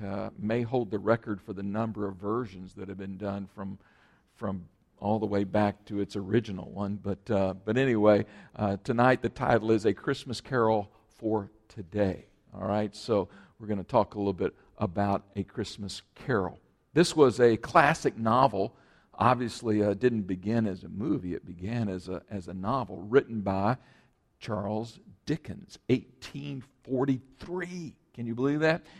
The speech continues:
Eighteen forty-three. So here's what I wanna do. I wanna just talk to you. I'm gonna give you a little bit of backdrop to, uh, the novel. Uh, I'm sure probably most of us in this room have either read the book,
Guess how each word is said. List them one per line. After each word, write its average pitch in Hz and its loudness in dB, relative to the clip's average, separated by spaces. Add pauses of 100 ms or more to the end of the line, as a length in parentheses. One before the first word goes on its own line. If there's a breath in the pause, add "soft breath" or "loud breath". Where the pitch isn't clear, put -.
(180 loud breath)
Eighteen 151 -2
forty-three. 135 0 (680 soft breath)
So 127 -2
here's 156 0
what 151 2
I - 6
wanna 135 2
do. 107 2
I 95 4
wanna 117 0
just 110 -6
talk 135 -2
to 131 -4
you. 117 -4
I'm 113 -2
gonna 120 -2
give 113 -4
you 117 4
a 107 2
little 127 0
bit 120 2
of 107 0
backdrop 117 -2
to, 110 -4
uh, 95 -10 (120)
the 98 -10
novel. 113 -4 (400 soft breath)
Uh, 90 -10
I'm 101 -6
sure 110 -4 (600)
probably 107 -4
most 110 0
of 104 -6
us 101 -10
in 101 -6
this 95 -8
room 98 -8 (240)
have 95 -10
either 98 -4
read 110 0
the 135 0
book, 92 -8